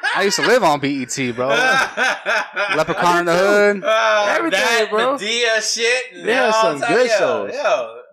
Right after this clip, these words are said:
Speaker 3: Remember College Hill? College Hill
Speaker 2: Yeah.
Speaker 3: was dope. It was like the
Speaker 2: Oh,
Speaker 3: Black Real World.
Speaker 2: yeah, yeah.
Speaker 1: All that shit, yo.
Speaker 3: I, uh, yeah.
Speaker 2: Yeah.
Speaker 3: One oh six & Park used to be fire. Used to, the Freestyle Fridays.
Speaker 2: Yeah,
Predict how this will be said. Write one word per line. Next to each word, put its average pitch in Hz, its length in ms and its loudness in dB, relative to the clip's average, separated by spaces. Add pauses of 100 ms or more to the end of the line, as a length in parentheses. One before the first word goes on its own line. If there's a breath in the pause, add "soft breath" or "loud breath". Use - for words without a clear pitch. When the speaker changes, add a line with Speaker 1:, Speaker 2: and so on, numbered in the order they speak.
(120)
Speaker 3:
Remember 196 240 -2
College 226 320 -2
Hill? 269 300 0 (380)
College 254 200 0
Hill 190 100 2
Speaker 2:
Yeah. 196 60 2
Speaker 3:
was 185 100 -2
dope. 196 200 2
It 220 60 2
was 214 80 2
like 214 180 2
the 185 100 0
Speaker 2:
Oh, - 40 -6
Speaker 3:
Black 196 260 0
Real 220 300 4
World. 254 160 4
Speaker 2:
yeah, 175 500 -2 (100)
yeah. 175 460 -2
Speaker 1:
All 151 200 -2
that 127 180 -4
shit, 113 220 -6
yo. 127 180 -2
Speaker 3:
I, 262 160 -2
uh, - 40 2
yeah. - 140 0
Speaker 2:
Yeah. 175 320 -2
Speaker 3:
One 190 160 -2
oh 226 80 2
six & 208 240 -6
Park 220 220 0
used 214 120 -4
to 233 60 -4
be 233 80 0
fire. 202 360 0
Used 233 180 -2
to, 180 100 -4
the 175 100 0
Freestyle 233 540 2
Fridays. 254 480 2
Speaker 2:
Yeah, 151 240 -4